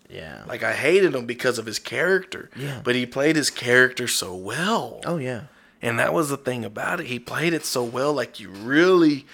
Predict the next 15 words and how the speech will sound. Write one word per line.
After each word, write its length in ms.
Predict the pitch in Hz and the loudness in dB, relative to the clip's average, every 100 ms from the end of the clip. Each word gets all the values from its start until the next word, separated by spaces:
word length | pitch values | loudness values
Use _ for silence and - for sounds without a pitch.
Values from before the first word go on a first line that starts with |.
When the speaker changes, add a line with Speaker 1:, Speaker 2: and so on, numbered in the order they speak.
| - - | -20 -18
Speaker 2:
you 180 | - 110 | -12 -10
really 380 | 113 165 220 175 | -2 2 4 2
wanted 380 | 135 123 113 110 | 2 -2 -4 -6
to 60 | |
hate 280 | 101 110 104 | -8 -6 -6
him. 100 | - - | -10 -8
Speaker 1:
I 80 | 123 | -4
was 120 | 131 | -2
gonna 120 | 123 | -4
say, 160 | 113 117 | -6 -4
what 180 | 113 123 | -4 -4
was 120 | 120 | -4
that 160 | 117 | -4
TikTok 380 | - 120 131 120 | -4 -6 -6 -4
video? 500 | 127 131 131 120 110 | -4 -2 -2 -4 -8